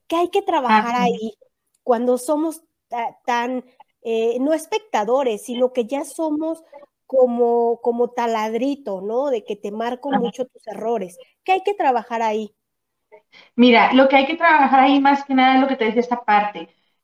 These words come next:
Speaker 2: en mí. O sea, no es, y no es, y, y es muy importante esto, Lizeth, porque a veces somos muy es-, muy duros, somos muy jueces de nosotros. O sea, si somos jueces con los demás, también lo somos con nosotros mismos.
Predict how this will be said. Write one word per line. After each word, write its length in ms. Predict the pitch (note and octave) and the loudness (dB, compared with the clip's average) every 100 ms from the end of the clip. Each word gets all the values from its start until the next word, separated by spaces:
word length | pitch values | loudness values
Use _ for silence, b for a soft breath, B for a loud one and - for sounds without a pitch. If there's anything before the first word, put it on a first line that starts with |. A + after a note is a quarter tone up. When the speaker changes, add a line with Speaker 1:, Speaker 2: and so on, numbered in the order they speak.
| - | -6
Speaker 2:
en 260 | A3 A3 | 2 4
mí. 300 | A#3 A#3+ - _ _ | 6 6 2 _ _
O 60 | A3+ | -2
sea, 180 | - - | -2 6
no 280 | B3+ D4 D#4 | 6 8 4
es, 200 | E4+ E4 | 2 2
y 100 | C4+ | 6
no 280 | C#4 D4 D#4 | 8 8 4
es, 320 | E4 - - _ - | 0 -4 -16 _ 0
y, 280 | C4+ C4 D4 | 2 6 4
y 20 | |
es 60 | D#4 | 4
muy 160 | F4 G4 | 2 2
importante 680 | G4+ - - C4+ C4+ D#4 D4+ | 0 0 0 2 2 2 -2
esto, 200 | D4+ D#4 | -2 -4
Lizeth, 260 | D4+ D#4 | -2 -2
porque 220 | B3+ - G#3+ | -2 0 0
a 40 | |
veces 240 | G#3 - | 0 -2
somos 320 | - C#4+ C#4+ C4+ | 0 2 4 4
muy 280 | C4+ C4+ | 4 4
es-, 160 | C4 - | 2 2
muy 200 | A#3+ B3+ | 4 6
duros, 340 | A3+ B3 A#3+ - | 6 4 2 -2
somos 340 | - A#3 C4 | 0 4 6
muy 500 | C4 C4+ D4+ D#4 D#4+ | 8 6 6 6 4
jueces 560 | - C4 A#3 B3+ C#4+ B3 | 2 2 4 4 2 0
de 100 | A#3+ | 0
nosotros. 260 | G#3+ G3+ - | 0 -4 -4
O 20 | |
sea, 80 | A3+ | -2
si 80 | A#3 | 0
somos 260 | C4+ E4 | 0 0
jueces 240 | E4+ E4 - | 0 -2 0
con 100 | C#4 | 2
los 100 | A3+ | 2
demás, 240 | G#3 C4 | 0 0
también 220 | C4 B3 | 2 4
lo 80 | A#3+ | 2
somos 280 | B3 A#3+ B3 | 2 0 2
con 120 | A#3+ | 0
nosotros 380 | A3 G#3 A3 A3+ | 0 -4 -4 2
mismos. 380 | B3 B3+ G#3+ | 4 4 2